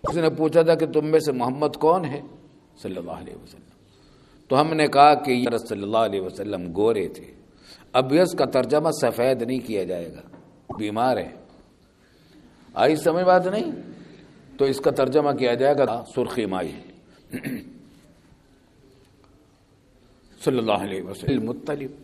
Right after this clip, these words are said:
اے عبد المطلب کے بیٹے۔ اس سے بعض حضرات نے استدلال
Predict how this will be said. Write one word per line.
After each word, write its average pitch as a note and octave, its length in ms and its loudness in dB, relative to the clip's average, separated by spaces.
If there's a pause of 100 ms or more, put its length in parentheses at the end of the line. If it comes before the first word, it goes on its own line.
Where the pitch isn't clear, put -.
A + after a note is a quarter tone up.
(2250)
اے D3+ 100 6
عبد D#3+ 200 4
المطلب D#3 560 2
کے D3+ 80 -2
بیٹے۔ B2+ 320 -4 (960)
اس D3+ 120 2 (180)
سے F3+ 80 6
بعض D3+ 340 6
حضرات C#3+ 540 6
نے D3+ 120 0
استدلال C3+ 580 4